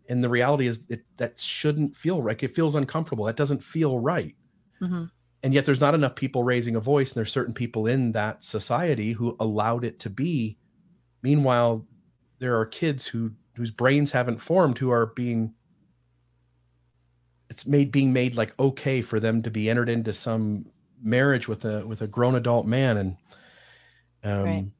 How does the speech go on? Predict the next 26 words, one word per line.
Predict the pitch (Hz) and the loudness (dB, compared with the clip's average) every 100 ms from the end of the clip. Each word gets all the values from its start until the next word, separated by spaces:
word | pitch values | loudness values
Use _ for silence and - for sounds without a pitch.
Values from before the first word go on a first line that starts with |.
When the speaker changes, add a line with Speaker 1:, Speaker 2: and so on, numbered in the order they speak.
| _ _ _ _ | _ _ _ _
Speaker 1:
it, | - - - | -20 -6 -2
it | 139 | 2
just | 175 175 | 4 4
feels | - 180 156 | 6 6 6
like | 156 139 - - 131 | 4 4 0 -14 0
morality | 139 139 151 160 | 4 6 6 6
is | 135 | 6
always | 135 139 | 6 4
being | 135 131 | 4 0
decided | 123 117 131 147 139 127 | 0 0 2 4 4 2
by | 123 120 120 | 4 4 4
the | 120 120 117 117 117 117 113 117 117 | 2 2 2 2 0 0 -4 -10 -2
group | 147 147 | -2 -2
of | 135 | -2
people | 135 135 131 | -2 0 0
alive | 120 127 127 123 | 2 2 2 0
in | 120 | 0
the | |
moment, | 117 139 135 120 - | 2 4 2 0 -4
but | - - | -8 -8
it's | 120 - - | -8 -12 -10
always | 131 151 147 117 - | -2 0 2 0 -2
fluid | - 135 131 | -2 0 0
and | 110 | -2
changing. | - 156 147 131 120 113 _ _ _ _ - | -2 0 2 2 0 -4 _ _ _ _ -2
And | 131 127 | 0 0